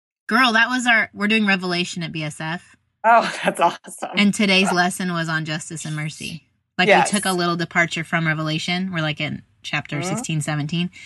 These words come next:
Speaker 1: to talk about what is God's justice, what is God's mercy. Yes, so that's, yeah, so you're picking up on a theme
Speaker 2: Right.
Speaker 1: that you can
Speaker 2: Right.
Speaker 1: then apply to your day in and
Speaker 2: Absolutely.
Speaker 1: day out, right?
Speaker 2: Right.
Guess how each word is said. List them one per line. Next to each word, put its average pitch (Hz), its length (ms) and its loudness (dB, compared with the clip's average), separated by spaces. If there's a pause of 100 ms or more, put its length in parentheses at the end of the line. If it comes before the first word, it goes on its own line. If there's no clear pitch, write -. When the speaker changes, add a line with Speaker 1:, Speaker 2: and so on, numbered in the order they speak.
(260)
Speaker 1:
to 190 140 0
talk 185 360 0
about 147 400 2 (540)
what 170 240 2
is 165 120 -2
God's 151 240 -6
justice, - 420 -10
what 151 120 -4
is 151 100 -4
God's 143 200 -10
mercy. 139 260 -10
Yes, 214 300 2
so - 180 0
that's, 196 420 -2 (100)
yeah, 202 220 2
so - 180 -6
you're 190 140 4 (140)
picking 226 300 2
up 185 120 2
on 165 140 0
a 156 60 -4
theme 160 560 0 (800)
Speaker 2:
Right. 175 440 -4
Speaker 1:
that 170 280 -2
you 185 60 -4
can 180 200 0
Speaker 2:
Right. 175 80 2
Speaker 1:
then 160 580 2 (500)
apply 147 560 -2 (680)
to - 120 -4
your 156 120 2
day 175 100 4
in 180 60 6
and 147 120 0
Speaker 2:
Absolutely. 147 220 -2
Speaker 1:
day 147 80 0
out, - 320 -2
right? 147 240 -2 (720)
Speaker 2:
Right. 170 340 2